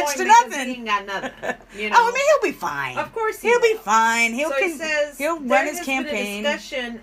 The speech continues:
Speaker 2: and a issue with a potential violation," is what he was told. Um, and he says, "With the Texas Constitution, and I am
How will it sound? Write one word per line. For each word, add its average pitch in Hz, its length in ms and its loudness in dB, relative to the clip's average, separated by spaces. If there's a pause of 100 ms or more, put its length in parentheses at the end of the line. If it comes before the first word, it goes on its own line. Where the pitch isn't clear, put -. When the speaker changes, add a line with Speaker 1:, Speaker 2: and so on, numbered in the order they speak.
Speaker 2:
and 349 400 -8 (140)
a 208 240 -8
issue 220 460 -8
with 196 300 -10 (120)
a 196 80 -10
potential 196 540 -14
violation," 165 640 -12
is 156 120 -20
what 151 180 -16
he 160 120 -18
was 156 180 -20
told. - 380 -16 (760)
Um, 180 440 -8 (100)
and 196 140 -10
he 202 80 -12
says, 190 260 -12
"With 190 140 -12
the 190 80 -16
Texas 214 500 -12
Constitution, 202 1000 -14
and 170 140 -14
I 170 120 -8
am 160 260 -16